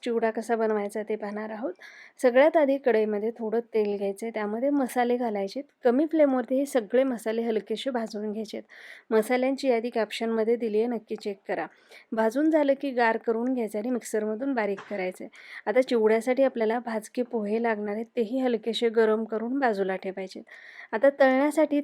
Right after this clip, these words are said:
तेल गरम करायचे, त्यामध्ये आपल्याला शेंगदाणे तळून घ्यायचे आहेत, खोबऱ्याचे काप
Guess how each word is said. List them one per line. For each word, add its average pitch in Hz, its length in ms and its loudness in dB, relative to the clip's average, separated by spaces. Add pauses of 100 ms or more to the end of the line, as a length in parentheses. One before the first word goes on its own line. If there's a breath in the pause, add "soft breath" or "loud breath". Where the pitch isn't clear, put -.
तेल 240 200 8
गरम 233 340 4
करायचे, 220 460 -2 (400 soft breath)
त्यामध्ये 233 400 2
आपल्याला 226 440 0
शेंगदाणे 220 600 0
तळून 220 300 -2
घ्यायचे 208 320 -10
आहेत, 220 80 -10 (140)
खोबऱ्याचे 208 440 -2 (160)
काप 214 200 -2